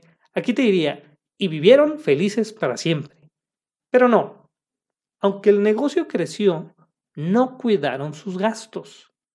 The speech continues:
Decidieron mudarse a un local más grande, más caro, por lo tanto, cosa que no tenían planeado originalmente. Contrataron a dos personas y les pasó lo que le pasa a tantas microempresas.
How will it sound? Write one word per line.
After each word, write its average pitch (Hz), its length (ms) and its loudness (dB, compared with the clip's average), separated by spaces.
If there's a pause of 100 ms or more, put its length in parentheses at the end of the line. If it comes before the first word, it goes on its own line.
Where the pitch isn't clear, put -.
(380)
Decidieron 190 760 -2 (240)
mudarse 151 540 -2
a - 20 -6
un 151 60 -10
local 135 340 -6
más 123 220 -14
grande, 190 640 -2 (260)
más 127 260 -14
caro, 180 420 0
por - 140 -20
lo 143 120 -12
tanto, 190 540 -8 (360)
cosa 165 300 2
que 143 140 -6
no 139 260 -4
tenían 208 380 -2
planeado 175 360 -2
originalmente. 135 880 -10 (480)
Contrataron 139 680 -6
a 120 80 -12
dos 196 260 0
personas - 760 -10 (540)
y 247 140 -4
les 269 140 -2
pasó 269 460 2
lo 247 160 0
que - 120 -8
le 175 100 -4
pasa 156 420 -6
a 185 140 -10
tantas 127 360 -8
microempresas. 165 840 -8